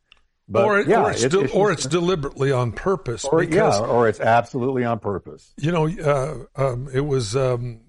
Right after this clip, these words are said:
Speaker 2: right, uh, about nineteen sixty, Russia said, "W-, we'll take over your country and never fire a shot."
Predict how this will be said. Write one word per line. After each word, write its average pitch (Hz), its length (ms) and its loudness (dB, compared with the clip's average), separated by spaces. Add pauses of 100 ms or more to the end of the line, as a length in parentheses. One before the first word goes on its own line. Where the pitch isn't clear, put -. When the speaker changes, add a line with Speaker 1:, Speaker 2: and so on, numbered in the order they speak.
Speaker 2:
right, 156 580 0
uh, 139 140 -2
about 139 400 -2
nineteen 139 480 -2
sixty, 135 680 -6 (480)
Russia 147 380 0
said, 190 360 -4
"W-, 120 360 -8
we'll 165 220 0
take 180 240 0
over 160 180 0
your 135 140 0
country 170 340 -4
and 131 100 -6
never 139 200 -2
fire 147 340 0
a 120 40 0
shot." 165 420 -4